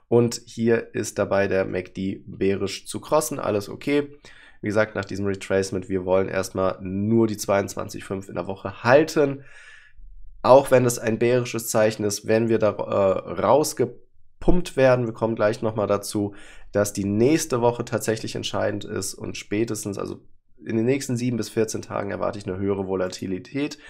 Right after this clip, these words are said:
im, äh, Kurs. Und du siehst ja auch in der zweiten Cha-, äh, Zwei-Stunden-Chart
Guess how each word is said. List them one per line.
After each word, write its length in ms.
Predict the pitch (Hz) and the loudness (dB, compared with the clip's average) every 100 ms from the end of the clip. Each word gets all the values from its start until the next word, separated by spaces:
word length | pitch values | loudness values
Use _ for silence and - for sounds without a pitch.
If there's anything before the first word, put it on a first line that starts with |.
| - - - - | -20 -20 -4 2
im, 320 | 127 123 123 | 4 2 2
äh, 140 | 113 | 0
Kurs. 420 | 113 - 196 190 | 2 6 6 6
Und 80 | 113 | 2
du 80 | 113 | -2
siehst 160 | 117 120 | 0 0
ja 60 | |
auch 80 | 113 | 0
in 40 | |
der 80 | 110 | -2
zweiten 400 | - 131 151 143 | 2 4 4 2
Cha-, 520 | 135 143 120 120 113 | -4 -2 2 2 0
äh, 380 | - - 117 107 | -4 -14 -12 -12
Zwei-Stunden-Chart 840 | - 135 135 131 127 - 120 120 | 0 0 2 -2 -4 0 4 4